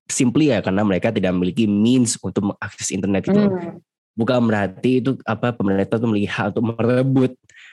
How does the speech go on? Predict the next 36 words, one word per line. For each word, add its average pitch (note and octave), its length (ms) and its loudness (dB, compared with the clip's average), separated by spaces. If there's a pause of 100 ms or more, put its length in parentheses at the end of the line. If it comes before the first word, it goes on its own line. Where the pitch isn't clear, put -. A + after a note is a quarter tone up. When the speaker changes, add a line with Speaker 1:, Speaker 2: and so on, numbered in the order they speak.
(180)
Speaker 1:
akses G2 320 0
tersebut F#2+ 320 0
gitu F#2+ 160 -2
loh. C2+ 240 -6 (800)
Kalau A2+ 240 0
orang B2+ 240 2
emang A#2+ 240 2
nggak G#2+ 160 2
bisa G#2+ 320 -2
beli G#2+ 160 0
kuota A2 400 0
dan G#2+ 80 2
nggak F#2+ 80 0
bisa F#2+ 240 -2
akses G2 240 -6
internet, G2+ 480 -2
ya E2 160 -6
udah, G#2+ 320 0 (160)
that's - 160 -8
on G2+ 160 0
them A2 240 4
gitu F#2+ 160 2
loh. E2 160 -2 (880)
But A#2+ 160 0
bukan A#2 320 2
berarti B2 560 0 (480)
negara A2 480 2
memiliki A#2+ 400 4
hak B2 240 0
untuk A#2 240 0
mencabut A#2+ 560 2 (800)
total C3 320 0
akses A#2+ 480 -2
terhadap A2 560 0
satu, G2+ 400 -4
apa, C3 320 -2